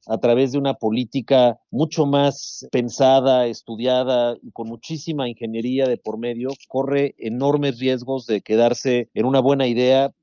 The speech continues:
lejos de beneficiar, que sería, digamos, hacia donde quisiéramos transitar a una mejor movilidad para la población, corren el riesgo de, pues, simplemente fracasar estos proyectos.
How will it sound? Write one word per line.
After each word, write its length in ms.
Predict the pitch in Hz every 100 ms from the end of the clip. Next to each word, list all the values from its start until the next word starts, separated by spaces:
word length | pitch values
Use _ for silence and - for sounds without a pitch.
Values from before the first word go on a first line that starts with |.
| -
lejos 380 | 143 - 143 123
de 280 | 113 107
beneficiar, 800 | 104 107 107 107 - 131 131 135 -
que 200 | 101 95
sería, 360 | 107 113 117 110 -
digamos, 320 | 113 120 113
hacia 180 | 98 107
donde 160 | 104
quisiéramos 460 | - 131 127 120 110
transitar 560 | 101 101 104 92 120
a 40 | 123
una 160 | 120
mejor 360 | 113 101 120 123
movilidad 640 | 120 107 98 101 113 120 110 -
para 180 | 95 95
la 120 | 95
población, 800 | - 101 104 98 139 127 180 -
corren 280 | - 143 147
el 100 | 127
riesgo 360 | 127 131 120 127
de, 200 | 113 98
pues, 120 | -
simplemente 460 | 135 127 123 120 120
fracasar 580 | 101 - 95 - 107
estos 300 | 107 - 104
proyectos. 580 | - 95 92 - - -